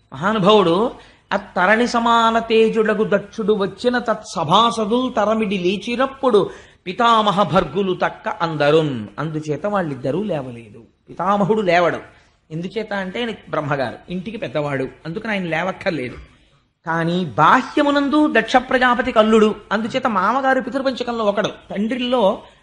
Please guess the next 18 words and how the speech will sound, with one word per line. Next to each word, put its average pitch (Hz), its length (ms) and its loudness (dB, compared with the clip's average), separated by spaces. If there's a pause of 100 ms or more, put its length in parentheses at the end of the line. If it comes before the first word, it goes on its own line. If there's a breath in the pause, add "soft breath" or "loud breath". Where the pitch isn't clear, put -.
(140 loud breath)
ఐదుగురు 226 340 0
తండ్రుల్లో 247 480 -2
ఒకడు. 202 240 0
ఐదుగురు 202 340 -2
తండ్రులు 233 320 -4
ఎలా 226 180 -2
ఉంటారండి 226 460 -4
అని 233 80 -6
మీరు 214 140 -4
అనుకోకండి. 196 520 -4 (680 soft breath)
జన్మనిచ్చినటువంటి 220 880 -4
తండ్రి, 214 440 -4 (280)
గాయత్రీ 226 500 -4
మంత్రాన్ని 220 440 -4
ఉపదేశం 214 520 -4
చేసినటువంటి 214 720 -8
తండ్రి, 226 500 -4 (160)
రాజు, 202 500 -2